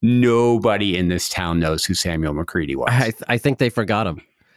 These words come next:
Speaker 1: He is totally forgotten. And this
Speaker 2: <laughs>
Speaker 1: plaque, far from, far from, like, ensuring his, um, his immortality, it, it, it's, it shines a light on his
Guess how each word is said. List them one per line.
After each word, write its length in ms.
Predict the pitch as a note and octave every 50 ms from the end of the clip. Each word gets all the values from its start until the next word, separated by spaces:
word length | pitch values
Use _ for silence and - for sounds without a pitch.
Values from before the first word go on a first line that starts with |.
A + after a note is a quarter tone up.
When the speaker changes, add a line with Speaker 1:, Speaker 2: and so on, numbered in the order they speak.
| _ _
Speaker 1:
He 200 | - - C3+ C3
is 160 | A#2+ G#2+ -
totally 480 | - - G#2+ A2 A2 G#2+ G2+ F#2 F#2 F2
forgotten. 540 | - - F2 D#2+ D#2+ D#2 D2+ D2 D2+ D2+ - - D3+ - - -
And 160 | C3+ B2 C3
this 160 | C3 B2+ C#3+
Speaker 2:
<laughs> 80 | - -
Speaker 1:
plaque, 640 | - - D#3 C#3+ D3+ E3+ E3+ C3+ F2+ E2 - - - - - - - -
far 440 | - - - C#3+ C#3 D3 F3 F#3 E3+
from, 420 | - - D3 C#3+ B2+ A#2+ G#2+ - -
far 360 | - - C#3 C3 D3+ E3 D#3
from, 240 | - - D#3+ C#3 B2+
like, 240 | A#2+ A2+ A2+ - -
ensuring 640 | A#2+ A#2 A2+ - - - B2+ C3 B2+ B2+ B2 A#2+
his, 540 | A2 G#2+ A#2+ A#2 A#2 A2+ G#2+ F#2+ F2 - - - -
um, 500 | G2+ G2+ G2 F#2+ F#2+ F#2+ F#2 F2+ E2+ - _ _ _ _ _ _ - - _
his 260 | - B2 A2+ - -
immortality, 880 | - B2 A#2 A2+ G#2+ - - F2+ F2+ G2 A2 A#2+ B2+ D3+ D#3 D#3 E3+ - _ _ _ _ _ _ _ _ _ _ _ -
it, 120 | D3+ D3+
it, 260 | - D#3+ D#3+ D#3+ D#3
it's, 180 | C3 - - - -
it 100 | B2+ -
shines 540 | - - - - C3+ C3 C#3+ D3 C#3+ -
a 60 | C3 B2
light 460 | A2+ A2 G#2+ A2+ C3+ C#3 C3 - - -
on 260 | A2 G2+ G2 F#2+ F#2
his 340 | E2+ G#2+ G#2+ G2+ F2+ -